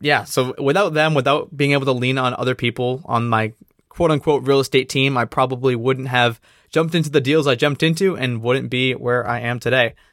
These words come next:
But Justin, that's enough about giving people shout outs. Well, we can never have enough of giving people shout outs, but I wanna ask a few questions about you 'cause you've been posting all over Facebook, all over Twitter about the van and the whole journey of the van. I know you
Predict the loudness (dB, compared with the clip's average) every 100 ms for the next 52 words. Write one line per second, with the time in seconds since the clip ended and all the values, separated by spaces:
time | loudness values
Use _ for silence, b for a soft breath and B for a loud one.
0 | _ _ _ _ _ 2 2 2 2 0
1 | -4 -8 -2 2 2 0 -4 -6 -2 0
2 | 2 4 2 2 0 2 2 0 _ -2
3 | 0 2 2 2 0 2 2 4 0 0
4 | 0 0 -2 0 0 2 0 2 -2 -2
5 | -4 -4 -4 -6 -2 2 2 2 -2 2
6 | 2 2 2 0 0 0 0 2 0 0
7 | -4 -4 0 2 2 2 2 0 0 -2
8 | -4 -2 0 0 -2 -6 0 2 2 2
9 | 0 -2 0 -2 0 0 0 0 2 2
10 | 0 B B B 0 0 0 2 2 0
11 | -4 -6 -2 0 2 0 2 2 2 0
12 | 0 0 2 0 0 0 2 0